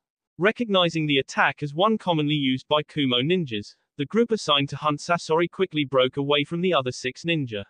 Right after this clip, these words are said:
After failing to sense any other chakra signatures, Tsunade's group ran towards the door. "Fools,"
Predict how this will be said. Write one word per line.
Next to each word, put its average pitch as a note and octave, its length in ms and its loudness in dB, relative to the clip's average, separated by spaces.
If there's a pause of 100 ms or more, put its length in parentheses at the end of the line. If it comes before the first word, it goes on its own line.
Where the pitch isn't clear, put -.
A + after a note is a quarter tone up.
(680)
After F3+ 300 2
failing F#3+ 400 4
to D#3 100 -8
sense F3+ 400 -2
any D#3+ 240 2
other C#3 200 2
chakra C#3 400 -2
signatures, C#3 680 -4 (200)
Tsunade's G#3 420 2
group E3+ 300 2
ran D#3 260 2
towards B2+ 460 0
the C3 100 -4
door. C3 380 0 (760)
"Fools," C3 720 2